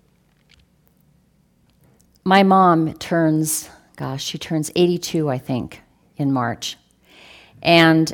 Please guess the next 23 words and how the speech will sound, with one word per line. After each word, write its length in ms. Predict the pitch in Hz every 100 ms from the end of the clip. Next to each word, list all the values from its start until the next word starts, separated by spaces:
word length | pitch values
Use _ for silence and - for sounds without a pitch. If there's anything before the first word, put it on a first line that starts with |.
| -
she 420 | - - 208 208
emails 500 | 208 151 110 110 - - _ _ 151
every 200 | 143 135
day, 300 | 92 80 151 _ _ _ _ _ _ _ _ _ _ -
which 200 | 160 156
is 220 | 143 - -
hilarious 580 | 151 156 120 123 175 -
because 720 | 156 - - 147 147 143 - - - _
she 240 | - 208
didn't 400 | 196 190 165 - -
have 240 | 151 160
anything 300 | 165 175 165
to 80 | 156
do 100 | 151
with 120 | 165
the 60 | -
computer 280 | 139 - 147
until 240 | 143 143
she 160 | 131 -
was 120 | 131
sixty-eight 460 | - - - 135 -
years 280 | 123 117
old. 260 | 120 - -